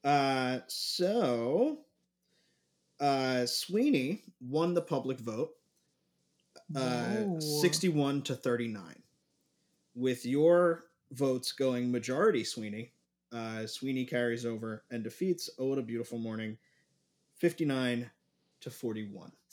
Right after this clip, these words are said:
Speaker 1: Next up, we have Rent from Rent and Mysterious Ways from The Color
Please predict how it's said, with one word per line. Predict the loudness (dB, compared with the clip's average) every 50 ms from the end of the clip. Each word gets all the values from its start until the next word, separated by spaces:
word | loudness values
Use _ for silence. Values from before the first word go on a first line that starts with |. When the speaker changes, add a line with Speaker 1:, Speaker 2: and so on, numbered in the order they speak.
| -12 -6
Speaker 1:
Next | 0 4 6 6 6 6 4 4 4
up, | 4 4 2 -2 -8 -12
we | -2 2 4 4 4
have | 4 4 2 4 4 4 4 4 2 -2 -6 -10 -16 _ _
Rent | -12 -8 -2 2 2 4 4 4 2 -2 -6 -10 -12 -14 -8 -2
from | 0 2 2 2 0 -2 -4 -6
Rent | -4 -2 0 2 2 2 0 -4 -8 -14 -16 _ _ _ _ _ -20 _ _ -4
and | -2 0 0 0 0 0 -2 -2
Mysterious | -4 -4 -4 -2 2 4 6 8 6 6 6
Ways | 6 6 6 6 6 4 2 2 0 -2 -8 -12 -10
from | -8 -6 -4 -2 -2 -2 -4 -6 -8 _ -10
The | -12
Color | -12 -12 -14 -12 -8 -4 -2 -2 0 0 0 -2 -4 -6